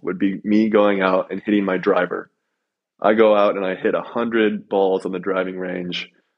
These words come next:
just on my driver, just straight on the driving range. We all know that the reality of golf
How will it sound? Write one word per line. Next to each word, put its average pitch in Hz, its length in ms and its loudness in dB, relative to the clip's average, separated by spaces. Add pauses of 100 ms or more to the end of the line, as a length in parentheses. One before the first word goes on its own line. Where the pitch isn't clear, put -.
(200)
just 107 200 0
on 104 80 2
my 92 140 2
driver, 87 540 -2
just - 160 -2
straight 101 380 2 (380)
on 101 100 -2
the 95 80 -2
driving 90 320 0
range. 92 420 -12 (680)
We 110 120 4
all 131 180 4
know 139 220 2
that 113 140 2
the 110 100 2
reality 104 560 4
of 95 120 -4
golf 104 540 0